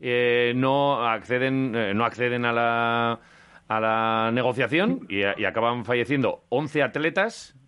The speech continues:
y entrenadores israelíes, eh,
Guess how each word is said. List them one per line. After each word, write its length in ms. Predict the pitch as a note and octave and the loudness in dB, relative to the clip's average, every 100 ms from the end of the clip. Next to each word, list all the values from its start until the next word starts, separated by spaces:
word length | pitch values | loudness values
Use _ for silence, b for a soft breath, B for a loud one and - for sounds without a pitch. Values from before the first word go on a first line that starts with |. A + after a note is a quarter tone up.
| _ - | _ -12
y 240 | A#2 B2 | -6 -2
entrenadores 600 | A#2+ A#2 A#2+ A#2+ B2+ B2 B2+ | -2 0 0 0 2 0 -2
israelíes, 720 | A#2+ B2+ C3 E3 - - - b b b b - | 0 0 2 0 -2 -6 -20 b b b b -2
eh, 1080 | A2+ A#2 A2+ A2 A2 G#2+ G#2+ G#2+ G#2+ G#2+ | 0 2 2 2 2 0 0 0 0 0